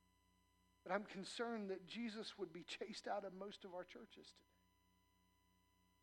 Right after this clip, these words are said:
Look,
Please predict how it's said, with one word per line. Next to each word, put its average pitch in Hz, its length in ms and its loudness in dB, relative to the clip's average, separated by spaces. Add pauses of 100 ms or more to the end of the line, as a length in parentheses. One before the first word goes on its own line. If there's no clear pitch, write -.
(2250)
Look, - 220 2